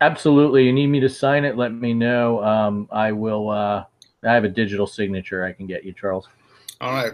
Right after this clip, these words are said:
Speaker 2: fantastic. <laughs> All right, everybody. Hey, thanks for joining us. Remember, the show is N F L Football Talk. I'm Charles E. Smith Junior You can follow me on Twitter at The Inside Sports. Follow Chris Lardieri at Chris L Sports. That's at C H R I S, the letter L, and then sports.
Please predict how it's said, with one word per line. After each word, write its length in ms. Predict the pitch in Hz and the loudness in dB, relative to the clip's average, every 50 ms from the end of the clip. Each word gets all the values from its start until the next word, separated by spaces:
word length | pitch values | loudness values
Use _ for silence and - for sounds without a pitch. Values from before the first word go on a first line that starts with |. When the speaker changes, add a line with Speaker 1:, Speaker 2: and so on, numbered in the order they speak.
| - - | -4 -2
Speaker 2:
fantastic. 920 | 147 156 156 143 139 147 165 175 175 170 143 - 147 139 - - - 156 143 | 0 0 0 0 2 2 2 4 2 2 0 0 -2 -2 -2 -4 -4 -2 0
<laughs> 60 | - | 2
All 60 | 190 | 4
right, 140 | 196 185 185 | 4 4 4
everybody. 480 | 175 165 165 165 156 139 156 156 160 175 | 4 2 2 2 2 2 2 4 4 4
Hey, 140 | 190 190 180 | 4 2 2
thanks 260 | 175 233 233 214 214 | 2 2 2 2 0
for 120 | - 190 | -2 -4
joining 360 | 165 151 185 190 190 190 190 | -2 0 0 0 0 0 0
us. 140 | 190 175 - | -2 -2 -2
Remember, 500 | 185 185 196 214 202 180 180 175 156 143 - - - - _ - | -4 -4 -2 -2 -2 0 0 0 0 -2 -6 -20 -20 -14 _ -4
the 80 | 208 | -2
show 220 | - - 330 294 254 | 2 4 6 6 4
is 140 | - - 214 | 4 2 0
N 80 | 214 | 0
F 180 | 208 190 - - | 0 2 2 2
L 180 | 190 170 151 | 0 0 0
Football 400 | - 180 165 139 151 156 156 156 | -2 -6 -6 -2 -2 -2 -2 -2
Talk. 360 | 151 - 151 147 147 139 139 - _ _ _ _ _ _ - | -4 -4 -4 -4 -4 -6 -10 -16 _ _ _ _ _ _ -6
I'm 120 | 143 139 | -6 -4
Charles 380 | 139 - 156 156 156 147 135 147 | -2 2 2 2 2 2 0 -4
E. 80 | 151 | -6
Smith 340 | 147 143 - 160 156 139 139 | -6 -6 -4 -4 -4 -4 -6
Junior 440 | - - 151 151 151 147 147 147 147 | -6 -6 -6 -6 -4 -6 -6 -4 -2
You 100 | 143 139 | -2 -2
can 140 | 131 123 117 | -2 -4 -4
follow 240 | 156 156 156 151 143 | -4 -2 -2 0 -2
me 440 | 143 156 151 147 143 143 135 139 - _ _ _ _ | -2 0 0 0 0 -2 -2 -4 -8 _ _ _ _
on 180 | - 143 139 135 | -4 -2 -2 -2
Twitter 380 | 135 - 180 170 160 147 - - | -2 0 0 2 2 0 -2 -2
at 240 | 156 147 135 131 117 | -4 -4 -4 -4 -4
The 180 | 151 165 170 | -2 0 0
Inside 440 | 165 160 156 160 - 165 156 147 139 | 0 -2 -2 -2 -2 -2 0 -2 -2
Sports. 500 | 139 - - 160 165 156 156 - - - _ | -6 -6 -2 0 0 0 0 -4 -10 -8 _
Follow 300 | - 147 151 151 151 139 139 | -2 0 0 0 -2 -4 -4
Chris 300 | - 165 156 147 - 147 | -2 -2 -2 -2 -2 0
Lardieri 720 | 143 147 147 143 143 143 143 143 139 139 139 139 139 139 | 2 2 2 2 0 0 0 0 0 0 -2 -2 -2 -4
at 240 | 151 151 143 - - _ | -4 -4 -4 -4 -10 _
Chris 380 | - - 185 170 139 - - | -2 0 0 0 0 -2 -6
L 220 | 165 180 175 165 143 | -4 -2 -2 -2 -4
Sports. 400 | - - - 170 185 202 - - | -6 -8 -8 -8 -6 -6 -4 -4
That's 300 | 185 143 131 139 - - | -2 -2 -4 -4 -4 -2
at 200 | 156 143 - - | -2 -2 -2 -4
C 380 | - - - - 180 170 - - | -8 -10 -8 -8 -10 -8 -6 -4
H 240 | 165 151 151 - | -2 -2 -2 -2
R 200 | - 147 147 147 | -4 -2 0 0
I 140 | 143 139 135 | 0 0 0
S, 380 | 127 - 135 139 139 139 - _ _ | 0 -2 -2 -2 -4 -6 -8 _ _
the 80 | - 120 | -8 -6
letter 320 | 123 131 135 131 127 - - | -4 -2 -2 -2 -2 -2 -2
L, 340 | 135 135 135 139 131 - - | -2 0 0 0 -2 -2 -4
and 100 | 117 123 | -6 -6
then 140 | 131 123 117 | -4 -4 -6
sports. 520 | - - - 170 175 180 - - - - | -8 -8 -4 0 0 0 0 -2 -6 -12